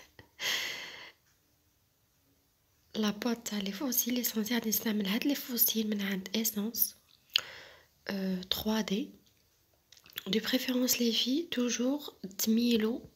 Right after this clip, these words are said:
لل-، لي فوسيل تخوا دي، يعني يبانوا بلو ناتوريل، ما يبانوش رموش اصطناعيه.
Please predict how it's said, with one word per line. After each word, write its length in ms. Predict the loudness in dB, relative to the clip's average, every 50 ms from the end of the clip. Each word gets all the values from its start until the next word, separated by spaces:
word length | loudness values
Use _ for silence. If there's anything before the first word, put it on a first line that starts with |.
| -10 -6
لل-، 480 | -2 0 0 0 0 0 -2 -2 0
لي 100 | 0 0
فوسيل 500 | 0 -2 -2 0 2 2 2 2 0 0
تخوا 440 | -2 0 -2 -2 -2 0 0 0 0
دي، 200 | 0 0 -2 -4 -8 -12 -14 -14 -12 -12 -12 -14 -16 -16 -18 -20 -20 _ _ _ _ _ _ _ -10 -6 -4
يعني 260 | -2 0 2 2 2
يبانوا 380 | 2 2 2 2 4 4 4
بلو 220 | 2 2 2 2 2
ناتوريل، 840 | 4 2 0 -2 -2 -2 0 2 2 4 2 2 2 0 -2 -2 -2
ما 60 | -2
يبانوش 680 | -2 0 0 0 0 0 0 0 2 2 2 2 0
رموش 320 | -2 -2 -2 -2 0 -2
اصطناعيه. 800 | -2 -2 -4 -4 -4 -4 -2 -2 -2 -4 -4 -4 -4 -6 -8 -10